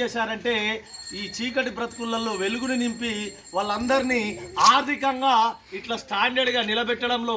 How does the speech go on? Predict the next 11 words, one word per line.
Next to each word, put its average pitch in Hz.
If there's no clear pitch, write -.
భాగంగా 233
మరి 226
రెండు 208
వందల 220
యూనిట్ల 202
కరెంటును 220
తిరిగిస్తున్నారు. 185
అంతేకాదు 262
మనందరికీ 233
కూడా 247
తెలుసు, 247